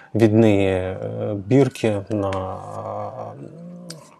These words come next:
видны бирки, э, на руках у сотрудников, на которых написано "полиция". То есть это одно и-, из управлений, одно из подразделений полицейских, э, посетило мусульман города,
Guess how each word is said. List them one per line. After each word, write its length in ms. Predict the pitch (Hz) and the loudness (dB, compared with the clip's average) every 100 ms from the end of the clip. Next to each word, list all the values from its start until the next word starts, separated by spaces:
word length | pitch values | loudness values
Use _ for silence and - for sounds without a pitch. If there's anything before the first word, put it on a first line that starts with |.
| _ _ _ - - - - - - _ 120 | _ _ _ -20 -20 -20 -20 -20 -20 _ 4
видны 460 | 110 113 113 104 | 8 10 8 6
бирки, 540 | 101 95 127 123 - 113 | 4 8 10 10 4 2
э, 800 | 104 101 98 98 98 98 98 98 | 4 2 0 0 -2 -2 -2 0
на 160 | 98 | 2
руках 580 | 101 98 110 101 - - | 2 2 4 4 2 2
у 340 | 104 98 92 | 2 2 0
сотрудников, 880 | 92 101 95 107 101 95 - - - - | 0 2 6 6 4 0 -4 -8 -10 -4
на 80 | 104 | -2
которых 280 | 92 110 | 0 0
написано 340 | 95 90 95 95 | -2 -2 -2 2
"полиция". 520 | 107 110 135 - 104 | 4 4 4 0 -2
То 320 | - - - | -4 -18 0
есть 120 | 127 | 0
это 100 | - | 6
одно 280 | 117 120 131 | 6 8 8
и-, 420 | 110 110 107 110 107 | 6 4 2 0 2
из 100 | 101 | 2
управлений, 520 | - 104 117 135 113 | 2 4 4 4 2
одно 320 | 95 98 98 | 2 0 0
из 240 | 95 92 | 0 -2
подразделений 680 | 92 90 98 90 98 98 90 | -2 -2 0 0 2 0 -2
полицейских, 680 | - 92 92 127 117 - - _ - - - - - _ - | -4 -6 -2 -4 -4 -8 -12 _ -20 -20 -20 -20 -20 _ -8
э, 760 | 101 95 95 92 92 90 90 - | -6 -2 -2 0 0 -2 -4 -6
посетило 800 | - - - 110 104 95 90 - _ - - _ _ | -6 -6 0 2 2 0 -4 -8 _ -20 -20 _ _
мусульман 920 | 107 98 98 98 101 98 95 92 92 95 | -4 -2 0 0 2 0 0 -2 -4 -2
города, 460 | 98 87 92 87 | -2 -2 -4 -6